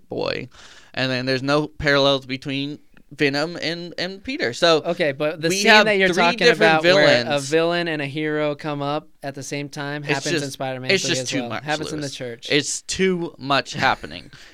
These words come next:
Speaker 1: And so I love certain symbolisms,
Speaker 2: Uh-huh.
Speaker 1: and it's great.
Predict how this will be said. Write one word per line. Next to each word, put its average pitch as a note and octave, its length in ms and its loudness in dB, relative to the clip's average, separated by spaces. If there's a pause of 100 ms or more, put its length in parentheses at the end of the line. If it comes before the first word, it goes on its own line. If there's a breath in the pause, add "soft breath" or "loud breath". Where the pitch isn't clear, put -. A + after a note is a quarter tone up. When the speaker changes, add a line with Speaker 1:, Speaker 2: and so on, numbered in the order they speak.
(120 loud breath)
Speaker 1:
And C#3+ 140 -2
so C#3+ 460 8
I C#3 260 4
love D#3+ 460 6
certain E3 440 -4
symbolisms, A2+ 1000 -6
Speaker 2:
Uh-huh. C#3 160 -16
Speaker 1:
and B2 120 -4
it's A#2 120 -4
great. C#3+ 400 0